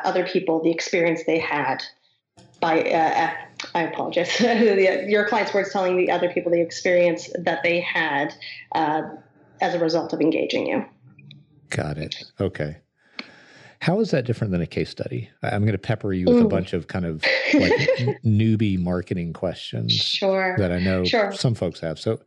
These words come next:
Speaker 2: how is that different than a case study, which also talks about, like, the experience a client had with a service provider? How is a testimonial different?
Speaker 1: Mm-hmm. Well, I, I would say the key difference is a case study, uh, is not in the client's, it's not,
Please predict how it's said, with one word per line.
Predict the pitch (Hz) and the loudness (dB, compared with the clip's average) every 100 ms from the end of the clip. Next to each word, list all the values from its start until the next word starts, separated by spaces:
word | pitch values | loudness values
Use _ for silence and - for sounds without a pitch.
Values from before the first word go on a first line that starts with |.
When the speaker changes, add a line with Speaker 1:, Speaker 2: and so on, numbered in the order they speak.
| _ - - - - | _ -20 -20 -20 -6
Speaker 2:
how | 135 156 | -2 -2
is | 143 | -2
that | 151 | -2
different | 123 123 | -2 -2
than | 104 | -2
a | 92 | -2
case | 127 117 | -2 -2
study, | 107 95 | 0 0
which | 92 90 | 0 0
also | 110 110 - 92 87 | 0 0 0 0 0
talks | - 90 80 - | -2 -6 -6 -8
about, | 80 80 80 82 _ | -6 -4 -4 -6 _
like, | 82 82 82 _ _ _ | -4 -4 -6 _ _ _
the | 117 101 | -2 -2
experience | - - 85 85 82 - | -2 -2 0 0 -2 -4
a | |
client | 95 95 85 85 | -4 -2 -2 -2
had | - 87 80 | -2 -2 -2
with | 85 85 | -4 -4
a | |
service | 80 95 85 - | -4 -4 -4 -6
provider? | 95 87 82 82 82 80 - _ _ - | -4 -2 -2 -2 -2 -4 -8 _ _ -6
How | 117 | -2
is | 117 | 0
a | 101 | -2
testimonial | - 95 - 104 110 107 | -4 -6 -6 -8 -6 -6
different? | 107 - - _ _ _ _ _ - 233 | -8 -10 -16 _ _ _ _ _ -6 -2
Speaker 1:
Mm-hmm. | 214 226 233 214 - - - | 2 2 2 0 -4 -6 -2
Well, | - 240 - | 2 2 2
I, | 233 | 0
I | 220 226 | 0 0
would | 226 226 | 0 0
say | 302 | 0
the | 262 | -2
key | - - 240 | -4 -2 0
difference | 247 285 320 320 | 2 0 2 4
is | 302 | 4
a | 226 | 2
case | 196 - 226 - | 0 -2 -2 -2
study, | 247 247 247 240 226 | 0 2 4 2 0
uh, | 180 170 160 | 0 0 0
is | 180 175 | -2 0
not | 170 165 170 - | 2 2 0 0
in | |
the | 190 | 0
client's, | 190 196 190 190 - - - | 0 0 2 0 -4 -16 -2
it's | - - - | 0 0 2
not, | 196 190 | 2 2